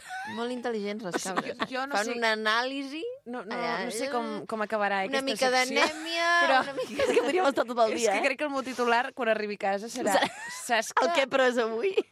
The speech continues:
Speaker 2: la cabra... Com es diu la cabra masculina?
Speaker 3: El boc.
Speaker 2: El boc té el penis prou llarg com per
Speaker 3: Ui,
Speaker 2: pixar-se
Speaker 3: molt
Speaker 2: la
Speaker 3: llarg.
Speaker 2: cara, però no només això, sinó que ho fa voluntàriament. Sí.
Speaker 3: Llavors, l'olor a cabra aquella que notem, heu anat mai amb, amb, amb, si heu estat mai
Speaker 1: Sí.
Speaker 3: amb cabres, fa molta olor a cabra. Doncs l'olor a cabra és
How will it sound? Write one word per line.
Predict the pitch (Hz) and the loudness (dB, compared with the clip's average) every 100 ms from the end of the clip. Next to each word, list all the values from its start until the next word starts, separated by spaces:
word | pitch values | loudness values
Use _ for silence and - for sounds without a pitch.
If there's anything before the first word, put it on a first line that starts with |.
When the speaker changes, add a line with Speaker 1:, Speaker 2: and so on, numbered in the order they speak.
| - | -2
Speaker 2:
la | 226 233 226 | 2 4 2
cabra... | 254 240 226 | 0 0 -4
Com | 254 262 | -4 -6
es | |
diu | 247 | -4
la | 269 | -2
cabra | 240 214 | 0 0
masculina? | 202 202 202 - 202 196 208 | 0 -2 -4 -4 -2 2 2
Speaker 3:
El | 196 | 2
boc. | 151 - - - | -2 -8 -8 0
Speaker 2:
El | 226 220 | 2 4
boc | 214 202 - - _ _ - | 2 2 -2 -20 _ _ -6
té | 262 | -4
el | 247 | -4
penis | - 226 220 208 | -2 -2 -2 -6
prou | - 226 | -2 0
llarg | 220 208 202 | 4 4 2
com | - 196 185 | -2 -4 -2
per | 202 | -2
Speaker 3:
Ui, | |
Speaker 2:
pixar-se | 233 220 202 185 | 2 4 4 4
Speaker 3:
molt | 202 | 4
Speaker 2:
la | 190 | 6
Speaker 3:
llarg. | 190 | 4
Speaker 2:
cara, | 220 | 2
però | 220 277 | 0 -2
no | 302 370 | 0 0
només | 349 | 0
això, | 285 302 | 0 -2
sinó | 285 269 | 0 -2
que | 233 | -2
ho | 214 | 2
fa | 240 | 2
voluntàriament. | 226 226 202 208 202 196 180 190 294 | 2 0 0 0 0 0 -2 -4 -4
Sí. | - | 2
Speaker 3:
Llavors, | 220 220 - | 2 2 0
l'olor | 247 220 226 | 4 6 6
a | 262 | 6
cabra | 311 269 254 | 4 2 4
aquella | 226 220 | 4 4
que | 208 | 2
notem, | 202 196 185 185 180 165 170 | 2 2 4 2 0 0 -4
heu | - 175 | -2 0
anat | 185 175 | 0 2
mai | 180 175 | 2 4
amb, | 165 160 160 156 | 4 2 0 -2
amb, | 156 | -4
amb, | 160 156 | -6 -4
si | - | 4
heu | 202 | 4
estat | 208 226 208 | 4 0 0
mai | 185 | 0
Speaker 1:
Sí. | |
Speaker 3:
amb | 190 | 2
cabres, | 196 214 - | 0 0 0
fa | 202 | 2
molta | 202 208 202 | 4 4 4
olor | 180 170 | 4 2
a | |
cabra. | 156 156 156 | 2 0 -2
Doncs | 151 151 | -4 -2
l'olor | 165 165 202 | 2 6 6
a | 233 | 6
cabra | 202 202 233 196 | 2 2 0 -2
és | 185 | -2